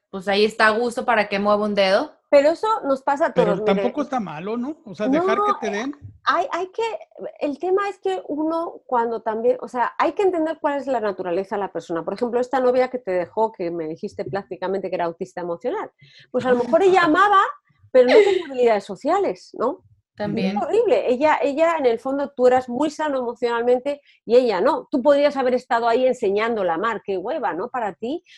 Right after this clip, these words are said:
Speaker 2: tú, tú ya quieres a alguien que esté a tu, eh, en tu nivel de crecimiento, a lo mejor, si es que fuera
Speaker 3: Ujú.
Speaker 2: eso, ¿no? Lo que, lo que sí creo que es importante es entender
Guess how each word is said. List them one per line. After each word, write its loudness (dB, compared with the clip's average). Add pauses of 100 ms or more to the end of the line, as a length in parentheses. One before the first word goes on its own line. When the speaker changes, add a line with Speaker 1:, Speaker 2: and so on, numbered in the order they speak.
(180)
Speaker 2:
tú, -6 (100)
tú -2
ya 0
quieres -2
a -2
alguien 0
que 0
esté -2
a 2
tu, -6
eh, -12 (240)
en 4
tu 2
nivel 2
de 0
crecimiento, -6
a -2
lo -4
mejor, -6
si -2
es 2
que -2
fuera 0
Speaker 3:
Ujú. -6
Speaker 2:
eso, -10
¿no? -4 (420)
Lo 4
que, 2
lo 2
que -2
sí -10 (120)
creo 0
que -4
es -14
importante -4
es -6
entender -4